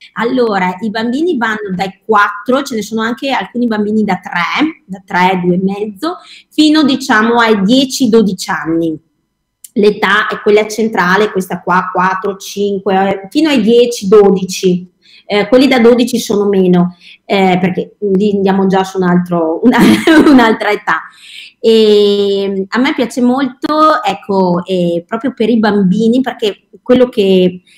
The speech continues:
che voglio anche che si trasmetta è, eh, mantenere la magia. La magia che spesso, la magia delle piccole cose, perché siamo sempre proprio in una società tanto distratta, tanto di corsa,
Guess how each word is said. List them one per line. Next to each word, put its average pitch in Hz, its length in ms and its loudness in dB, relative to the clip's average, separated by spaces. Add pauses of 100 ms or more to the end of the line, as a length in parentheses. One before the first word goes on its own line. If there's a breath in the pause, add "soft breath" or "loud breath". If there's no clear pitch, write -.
(140 soft breath)
che 220 120 2
voglio 240 320 4
anche 247 260 2
che 208 140 -2
si 202 180 -12
trasmetta 208 880 -2
è, 226 400 -2
eh, 196 300 -2
mantenere 220 560 0
la 208 120 -2
magia. 175 600 -4 (640 loud breath)
La 208 140 2
magia 240 400 2
che 247 100 2
spesso, 269 920 0
la 208 120 2
magia 214 260 -2
delle 254 220 0
piccole 214 420 -4
cose, 180 400 -2
perché 214 320 -4 (300 loud breath)
siamo 269 260 -2
sempre 208 360 -2
proprio 208 220 -2
in 220 60 2
una 233 160 0
società 202 460 -6
tanto 220 300 -4
distratta, 190 800 -2
tanto 190 300 -4
di 208 140 -2
corsa, 202 720 -2